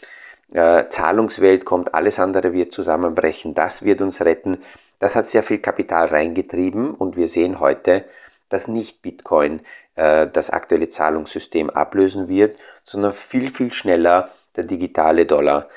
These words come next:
der digitale Euro kommen wird. Der digitale Yuan ist ja schon da. Und, äh, somit, ähm, äh, und, und vor allem in, hinter dieser dezentralen,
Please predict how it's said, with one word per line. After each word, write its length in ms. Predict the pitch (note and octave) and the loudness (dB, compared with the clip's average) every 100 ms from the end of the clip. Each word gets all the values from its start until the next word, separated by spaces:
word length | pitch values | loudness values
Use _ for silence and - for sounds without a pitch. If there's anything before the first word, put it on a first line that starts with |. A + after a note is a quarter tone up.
| - _ | -20 _
der 80 | F2+ | -8
digitale 720 | E2+ F2 F2+ D#2+ E2 E2 - | -6 -6 -2 0 4 2 4
Euro 400 | D2 D2+ D#2+ D#2 | 4 4 4 2
kommen 420 | - F#2 F#2 F2 | 0 -2 -2 -2
wird. 220 | F2 F2+ | -2 -2
Der 80 | F#2+ | -2
digitale 520 | F2+ F#2+ F#2 E2+ F2 | -4 -4 -2 2 4
Yuan 360 | F2 F#2+ F#2 E2+ | 2 4 2 2
ist 220 | G#2 F#2+ | -6 -4
ja 80 | - | -4
schon 280 | - D#2 D2 | -2 -6 -2
da. 320 | C2+ D#2 - _ _ _ _ _ _ | 0 0 -2 _ _ _ _ _ _
Und, 400 | - G#2 G2+ F#2 | 0 0 0 2
äh, 260 | G2+ F#2 F#2 | 6 6 6
somit, 600 | - F2+ F#2+ G2 - - _ _ _ _ _ _ _ _ _ _ _ _ | 4 2 4 0 -2 -20 _ _ _ _ _ _ _ _ _ _ _ _
ähm, 420 | F2 E2+ F2 E2+ - _ _ _ _ _ _ _ _ | 0 0 -2 -6 -10 _ _ _ _ _ _ _ _
äh, 100 | - - | -2 0
und, 220 | - D#3+ | 4 6
und 180 | C3 C#3+ | 8 6
vor 140 | B2+ F2+ | 4 2
allem 160 | G2+ | 2
in, 180 | A2 G2+ | 0 -2
hinter 300 | - A2 F#2+ | -4 0 0
dieser 260 | F#2 F#2+ F2+ | -2 -2 0
dezentralen, 840 | F#2 F#2 G2+ F2+ D#2+ D2 E2 | 0 0 -4 0 2 4 2